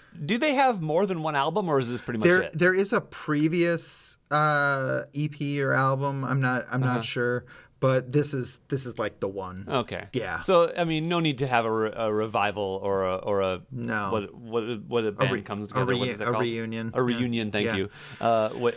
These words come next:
Speaker 1: for only one album.
Speaker 2: No,
Speaker 1: <laughs> This could
Speaker 2: yeah.
Speaker 1: just be a
Speaker 2: I mean,
Speaker 1: one-off.
Speaker 2: I mean, don't get me wrong. If, like, somebody gambles all their money away, I'm sure they'll, you know, try to, <laughs> try to get a reunion together, and I'm sure it would be very popular. Uh,
Speaker 1: Yeah.
Speaker 2: but,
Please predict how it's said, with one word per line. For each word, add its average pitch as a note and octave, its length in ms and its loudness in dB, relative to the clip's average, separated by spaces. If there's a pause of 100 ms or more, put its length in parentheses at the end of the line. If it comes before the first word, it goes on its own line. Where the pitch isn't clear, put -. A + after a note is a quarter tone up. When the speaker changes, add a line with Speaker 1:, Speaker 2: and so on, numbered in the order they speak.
Speaker 1:
for C3 140 2
only G2+ 180 -2
one F#2+ 220 -6
album. F2+ 340 -6 (140)
Speaker 2:
No, C3+ 520 4
Speaker 1:
<laughs> - 0 -
This A#2 100 -2
could D3+ 60 4
Speaker 2:
yeah. A#2+ 160 4
Speaker 1:
just A#2+ 120 -6
be - 60 2
a - 20 6
Speaker 2:
I E3+ 60 6
mean, G3 140 8
Speaker 1:
one-off. - 140 -8
Speaker 2:
I F#3 100 6
mean, G3+ 200 2
don't A3+ 180 6
get G3+ 120 2
me F3+ 80 2
wrong. C#3 420 0
If, D3+ 380 0
like, C#3+ 240 0
somebody C#3 340 0
gambles B2+ 480 0
all A2+ 160 0
their A2 140 0
money G#2+ 300 -2
away, G#2 260 -4
I'm A2 100 -2
sure B2 320 2
they'll, G#2+ 400 0
you A2+ 140 -2
know, G2+ 120 -4
try G#2+ 300 0
to, G2+ 380 -4 (100)
<laughs> D3 140 -2
try D3 200 2
to A#2 80 0
get A2+ 360 -2 (100)
a A#2 60 2
reunion A#2 400 -2
together, C3 360 2
and C#3 80 0
I'm C#3+ 120 2
sure D#3 220 4
it C#3+ 80 0
would C#3 120 -4
be C3+ 120 2
very B2 280 2
popular. A#2+ 640 -2 (300)
Uh, G2 400 -2
Speaker 1:
Yeah. G#2 240 2
Speaker 2:
but, A2 380 0